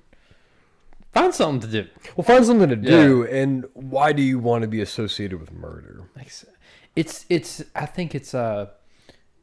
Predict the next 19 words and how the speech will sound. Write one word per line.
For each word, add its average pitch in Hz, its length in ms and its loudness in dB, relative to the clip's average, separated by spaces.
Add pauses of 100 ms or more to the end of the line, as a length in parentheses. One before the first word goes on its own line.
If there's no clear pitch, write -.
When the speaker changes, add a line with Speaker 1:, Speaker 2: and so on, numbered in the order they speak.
(440)
Speaker 1:
they 131 100 -4
wanna 143 280 -2
be 135 100 -2
a 123 80 -2
part 120 380 -4
of 113 160 -6
something 107 460 -12
big, 101 540 -12 (600)
Speaker 2:
Mm-hmm. 107 380 -6
Speaker 1:
and 117 120 -6
they 117 60 -2
don't 117 300 -6
know 117 80 -8
where 113 220 -6
to 104 40 -10
draw 104 300 -8
the 104 80 -12
line 98 280 -10
between 101 600 -16